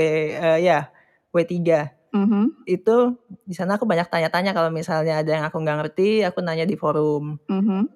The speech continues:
Speaker 1: Nah, terus sampai pokoknya jadi tujuan yang aku pengen, ya misalnya pengen belajar bikin blog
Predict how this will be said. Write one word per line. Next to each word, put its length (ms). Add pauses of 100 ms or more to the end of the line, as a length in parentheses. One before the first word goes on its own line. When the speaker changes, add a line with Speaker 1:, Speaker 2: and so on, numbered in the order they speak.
(180)
Speaker 1:
Nah, 400 (320)
terus 320
sampai 560
pokoknya 640 (480)
jadi 800 (280)
tujuan 440
yang 160
aku 320 (560)
pengen, 480
ya 160
misalnya 560
pengen 240
belajar 320
bikin 320
blog 320